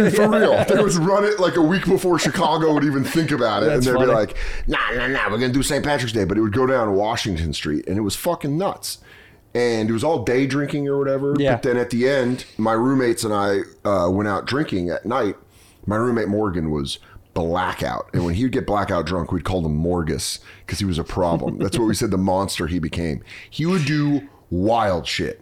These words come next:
Speaker 2: Yeah.
Speaker 1: And we were outside and Washington Street was still closed down. So we're all, like, going to a bar and there's a cop on a horse and fucking Morgan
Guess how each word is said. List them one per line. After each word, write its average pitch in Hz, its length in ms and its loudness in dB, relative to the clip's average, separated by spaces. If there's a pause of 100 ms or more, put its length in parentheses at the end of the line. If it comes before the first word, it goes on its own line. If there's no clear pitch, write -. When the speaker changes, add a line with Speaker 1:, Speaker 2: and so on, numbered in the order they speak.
(160)
Speaker 2:
Yeah. 123 200 -2
Speaker 1:
And 107 140 0
we 120 100 2
were 113 160 0
outside 123 640 0
and 104 120 0
Washington 123 440 -2
Street 107 220 -2
was 82 100 -4
still 95 160 -4
closed 82 300 -4
down. 98 300 -4
So - 140 -8
we're 85 160 0
all, 80 180 0
like, 69 160 -4 (480)
going 98 240 0
to 90 100 0
a 80 60 0
bar 82 320 0
and 82 80 -2
there's 87 100 -2
a 90 60 -6
cop 113 280 -4
on 98 100 0
a 80 40 -2
horse 104 480 -4 (880)
and 101 140 -2
fucking 117 480 -2
Morgan 90 640 0